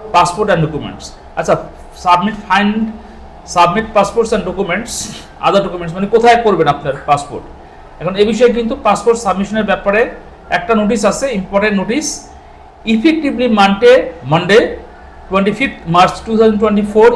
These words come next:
you will, এগুলো তো অন্য বিষয়। কিন্তু দেখেন ক্রোয়েশিয়ার বিষয়ে যে ভিসা আপনি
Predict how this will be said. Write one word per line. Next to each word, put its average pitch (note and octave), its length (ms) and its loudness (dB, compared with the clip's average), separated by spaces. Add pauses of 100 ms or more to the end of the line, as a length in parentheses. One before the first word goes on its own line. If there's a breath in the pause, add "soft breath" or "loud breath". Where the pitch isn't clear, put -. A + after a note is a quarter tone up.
you F#3 100 -4
will, G3 120 -2
এগুলো A#3+ 300 4
তো B3+ 140 2
অন্য A3 300 2
বিষয়। F#3 480 -4
কিন্তু G#3 200 -4
দেখেন G3+ 200 0
ক্রোয়েশিয়ার B3 420 4
বিষয়ে B3 280 4
যে B3 160 4
ভিসা G3 540 4 (460 loud breath)
আপনি G3 580 -2